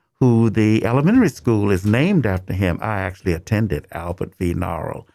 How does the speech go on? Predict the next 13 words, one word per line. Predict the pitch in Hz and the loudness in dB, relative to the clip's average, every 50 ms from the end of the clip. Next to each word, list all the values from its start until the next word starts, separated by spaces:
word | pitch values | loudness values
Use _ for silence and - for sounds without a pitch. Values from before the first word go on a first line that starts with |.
| _ _ _ _ _ _ - - | _ _ _ _ _ _ -8 -6
Uh, | 107 101 | -4 -4
he's | 92 - - 135 127 123 - - | -4 -2 2 2 2 2 2 -2
out | - 117 104 98 - _ | -6 -4 -4 -6 -6 _
there. | - 117 107 107 107 113 123 127 127 - _ _ _ _ _ _ _ _ _ _ - 147 | -2 0 0 2 2 0 0 -2 -4 -8 _ _ _ _ _ _ _ _ _ _ -2 0
And | 151 151 | 0 2
then | 165 247 277 285 262 226 208 202 - | 2 2 2 4 4 2 2 0 -2
at | 135 131 131 | -4 -4 -2
the | - - | -2 -2
other | - 208 247 262 - - | 0 0 0 0 -2 0
end | 147 143 | 2 2
of | 139 127 127 | 2 0 -2
the | - | -6
spectrum | - - - - 113 104 95 - - 127 151 160 156 | -16 -14 -4 -4 -2 -2 -2 -4 -2 0 0 0 0